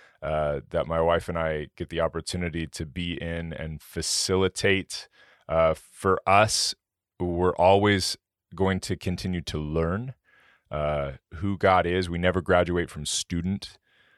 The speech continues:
And we get the opportunity to hang out with a group of people. And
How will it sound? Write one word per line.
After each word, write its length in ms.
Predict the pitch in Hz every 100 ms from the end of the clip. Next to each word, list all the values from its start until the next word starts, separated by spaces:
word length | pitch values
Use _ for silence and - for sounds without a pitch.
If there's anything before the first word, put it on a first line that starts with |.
| _ _ _ _ _
And 720 | - 87 87 85 80 76 71 -
we 260 | - 92 101
get 280 | 110 107 92
the 120 | 110
opportunity 560 | 110 110 - 117 113
to 140 | 107 104
hang 180 | 107 113
out 220 | 117 - _ _
with 280 | 90 90 85
a 60 | 85
group 220 | 90 85
of 140 | 78
people. 480 | - 90 - 76 67 - _ -
And 680 | 85 85 82 76 71 71